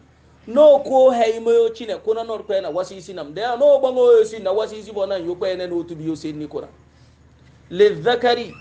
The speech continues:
mithlu hadhil unthayayn. Kacha har boro gon na wey boro hinka ba.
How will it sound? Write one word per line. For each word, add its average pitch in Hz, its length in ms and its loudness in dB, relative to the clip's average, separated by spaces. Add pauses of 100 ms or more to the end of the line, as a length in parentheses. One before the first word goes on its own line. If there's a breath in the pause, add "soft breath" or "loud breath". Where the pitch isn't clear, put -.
(160)
mithlu 208 480 -4
hadhil 180 580 -6
unthayayn. 139 720 -8 (920)
Kacha 254 340 2
har 226 240 2
boro 226 300 0
gon 262 280 4
na 233 140 2
wey 254 260 4
boro 190 240 0
hinka 220 400 -4
ba. 196 280 -2